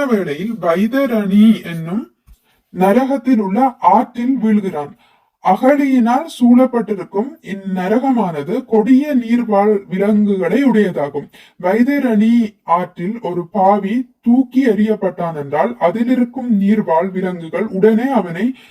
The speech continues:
தின்னத் தொடங்கும். அவனது கொடிய பாவ வாழ்க்கை காரணமாக அவனால் அவன் உடலை பிரிய முடியாது. அவன் தொடர்ந்து தனது பாவச் செயல்களை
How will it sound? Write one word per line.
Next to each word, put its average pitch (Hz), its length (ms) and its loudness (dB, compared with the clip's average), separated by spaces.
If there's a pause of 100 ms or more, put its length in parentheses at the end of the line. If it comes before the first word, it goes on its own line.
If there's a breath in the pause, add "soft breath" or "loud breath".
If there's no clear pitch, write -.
(140 soft breath)
தின்னத் 233 500 -2
தொடங்கும். 151 480 -6 (340 soft breath)
அவனது 185 440 0
கொடிய 247 420 2
பாவ 220 400 2
வாழ்க்கை 196 440 0
காரணமாக 170 840 -4
அவனால் 185 480 0
அவன் 175 260 -2
உடலை 208 400 2
பிரிய 240 360 4
முடியாது. 160 480 -4 (320 soft breath)
அவன் 208 280 0
தொடர்ந்து 262 460 0
தனது 214 380 -2
பாவச் 214 400 0
செயல்களை 185 400 -2